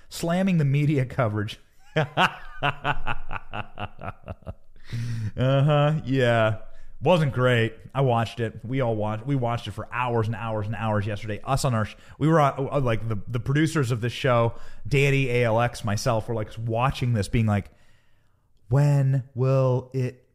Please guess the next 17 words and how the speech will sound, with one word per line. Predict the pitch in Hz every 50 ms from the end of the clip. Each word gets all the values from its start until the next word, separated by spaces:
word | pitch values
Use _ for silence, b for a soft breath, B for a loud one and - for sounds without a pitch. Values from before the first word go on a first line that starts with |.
| _ 104
be | - 127 123 123 120 - - -
over?" | 147 160 170 180 185 185 156 143 139 110 85 - 107
It | 139 143 147
was | 151 143 117
its | 123 117 - - - -
own | 190 196 208 214 208 175 147 131
melodrama. | 131 131 156 170 165 147 135 - 117 110 92 90 87 85 85 87 b b b b b b b b b
Went | 98 107 110 113
on | 110 107
for | - - 90 - - - -
hours | 104 110 117 117 117 123 127 123 120 117 - -
and | 98 101 98 98 95 92 - - -
hours. | 98 113 110 107 104 95 90 76 71 - - - - - - _ - - - - - - - _
But | - 220 208 - - - - - - - - _ - - - - - - - - - - -
a | 110 104
big | 107 113 107 -
payoff | 104 113 113 113 107 98 92 - - -